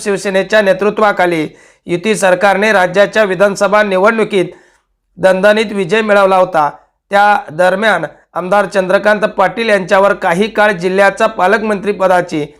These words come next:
जबाबदारी होती. त्यानंतर आमदार सुरेश खाडे यांच्यावर ही जबाबदारी सोपवली.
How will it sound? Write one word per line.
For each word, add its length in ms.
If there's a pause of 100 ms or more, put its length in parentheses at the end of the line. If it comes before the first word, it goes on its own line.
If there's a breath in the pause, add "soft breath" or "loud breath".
(220 soft breath)
जबाबदारी 460
होती. 420 (200 soft breath)
त्यानंतर 440
आमदार 340
सुरेश 440
खाडे 240
यांच्यावर 420
ही 140
जबाबदारी 580
सोपवली. 600